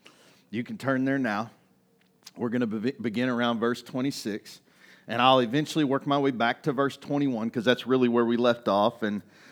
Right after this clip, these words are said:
uh, uh, Jesus had originally been teaching publicly and moved away privately to teach in more depth, uh, to his disciples. Now, something I want you to notice about the idea or the concept of discipleship,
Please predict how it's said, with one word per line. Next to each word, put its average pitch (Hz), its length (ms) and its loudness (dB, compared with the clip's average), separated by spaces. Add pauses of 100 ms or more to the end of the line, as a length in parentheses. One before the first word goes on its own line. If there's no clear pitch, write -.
(200)
uh, 101 40 0
uh, 107 440 4
Jesus 139 640 0
had 135 180 4
originally 127 460 0
been 117 180 0
teaching 117 480 -8
publicly 110 580 -2
and 107 80 -4
moved 110 220 -4
away 107 260 0 (500)
privately 107 720 -2
to 101 80 -6
teach 110 320 -8
in 107 80 -6
more 104 160 -4
depth, 110 480 -2 (100)
uh, 98 340 -2
to 113 140 -6
his 98 340 -8
disciples. 95 760 -12 (680)
Now, 175 80 2
something 196 280 4
I 175 60 6
want 165 240 4
you 165 60 0
to 139 80 0
notice 143 300 2
about 117 200 2
the 117 120 2
idea 117 380 2
or 104 140 -2
the 98 120 -4
concept 127 800 -4
of 101 300 -4
discipleship, 98 680 -6